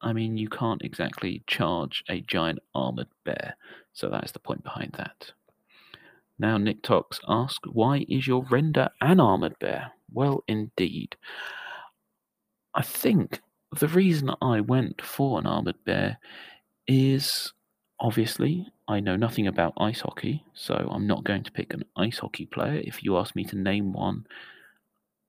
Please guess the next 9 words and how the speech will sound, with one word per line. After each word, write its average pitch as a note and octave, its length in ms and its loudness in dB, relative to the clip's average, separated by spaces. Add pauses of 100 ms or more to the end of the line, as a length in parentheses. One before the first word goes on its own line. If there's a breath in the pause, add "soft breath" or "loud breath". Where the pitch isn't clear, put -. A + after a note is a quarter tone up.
(200)
then G2+ 460 0 (380)
I F#2+ 160 0
would - 200 -4 (200)
struggle - 480 -4
to - 140 -8
name F#2+ 340 -2 (560)
any G#2 240 2
at - 200 -4
all. B2 320 2